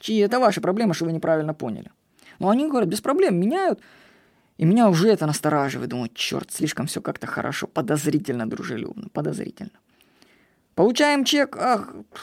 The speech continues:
все понятно, почему так было все подозрительно. Тут сверху девять евро за обслуживание. Да, в Милане они уже включают чаевые в счет. Но там было написано все-таки про три евро как-то в, в меню.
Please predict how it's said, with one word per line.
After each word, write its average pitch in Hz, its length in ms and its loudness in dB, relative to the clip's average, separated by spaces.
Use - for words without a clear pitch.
все 415 180 0
понятно, 381 540 -2
почему 160 300 -4
так 139 100 0
было 135 160 0
все 151 120 -4
подозрительно. 147 500 -2
Тут 277 160 2
сверху 247 500 4
девять 220 400 0
евро 196 320 2
за 165 140 2
обслуживание. - 560 -6
Да, 160 240 4
в 135 60 -4
Милане 190 360 2
они 165 120 0
уже 196 180 2
включают 220 600 0
чаевые 196 420 0
в - 80 -8
счет. - 340 -4
Но - 220 -2
там 127 220 -2
было 151 220 0
написано 196 400 -2
все-таки 208 280 -4
про 240 200 0
три 302 200 2
евро 165 420 4
как-то 85 360 -4
в, 71 520 -12
в - 40 -8
меню. 160 340 -2